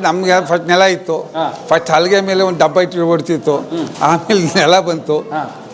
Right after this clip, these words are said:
Speaker 1: ಡೆವಲಪ್ ಆದಂಗೆ ಆದಂಗೆ ಮಾಡ್ತಾ ಇದೀವಿ ಅಷ್ಟೇ.
Speaker 2: ಏನ್ ಇವತ್ತು ಸಂಜೆ ಸ್ನ್ಯಾಕ್ಸ್ ಮೆನು?
Speaker 1: ಸ್ನ್ಯಾಕ್ಸ್ ಇಲ್ಲ, ಇಡ್ಲಿ ದೋಸೆ, ಇಡ್ಲಿ ದೋಸೆ, ಪುಳಿಯೋಗರೆ,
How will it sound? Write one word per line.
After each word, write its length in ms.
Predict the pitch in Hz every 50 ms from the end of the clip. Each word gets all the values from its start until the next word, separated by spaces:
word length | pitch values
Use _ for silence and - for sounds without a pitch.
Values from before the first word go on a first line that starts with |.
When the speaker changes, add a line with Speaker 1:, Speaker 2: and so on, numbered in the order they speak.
| - - - 113
Speaker 1:
ಡೆವಲಪ್ 360 | 127 170 190 220 240 226 208
ಆದಂಗೆ 240 | 208 185 185 190 226
ಆದಂಗೆ 200 | 254 277 381 359
ಮಾಡ್ತಾ 280 | 330 - 175 165 - 160
ಇದೀವಿ 180 | 147 139 127
ಅಷ್ಟೇ. 520 | 120 117 - 117 113 - - - - - 196
Speaker 2:
ಏನ್ 120 | 247 269
ಇವತ್ತು 220 | 269 262 254 - 240
ಸಂಜೆ 180 | 240 254 247
ಸ್ನ್ಯಾಕ್ಸ್ 380 | 226 - 233 240 240 240 254 233
ಮೆನು? 480 | 226 226 247 262 262 - - - - - -
Speaker 1:
ಸ್ನ್ಯಾಕ್ಸ್ 520 | - - - 160 170 175 214 247 - -
ಇಲ್ಲ, 240 | 240 214 196 165 147
ಇಡ್ಲಿ 380 | - 160 170 160 196 240 233 180
ದೋಸೆ, 540 | 190 180 - 143 123 104 - - - - 151
ಇಡ್ಲಿ 240 | 156 175 208 208
ದೋಸೆ, 360 | 170 196 190 185 233 220 202 -
ಪುಳಿಯೋಗರೆ, 460 | 196 196 190 185 185 196 190 196